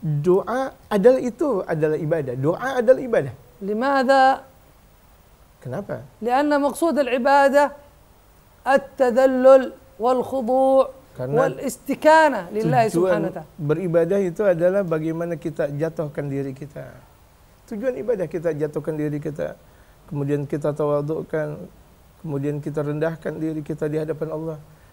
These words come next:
Speaker 1: dan menjadikan dalam ibadah tersebut ada rasa ketenangan.
Speaker 2: تعرف أن لك رب إله تخضع له.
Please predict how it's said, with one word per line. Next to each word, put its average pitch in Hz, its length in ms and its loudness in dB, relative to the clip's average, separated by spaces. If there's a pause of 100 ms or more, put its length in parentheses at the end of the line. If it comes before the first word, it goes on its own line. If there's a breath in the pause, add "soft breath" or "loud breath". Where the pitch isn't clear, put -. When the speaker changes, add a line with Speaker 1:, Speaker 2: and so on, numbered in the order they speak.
(100)
Speaker 1:
dan 160 320 -2 (240)
menjadikan 147 1200 -6
dalam 143 480 -4
ibadah 165 400 -2
tersebut 175 400 -8 (400)
ada 151 320 -6
rasa 143 240 -14
ketenangan. 123 600 -12 (600 soft breath)
Speaker 2:
تعرف 226 480 2 (320)
أن 269 240 -2
لك 269 240 0
رب 277 400 6 (720)
إله 277 640 4 (800)
تخضع 247 460 4 (100)
له. 262 180 6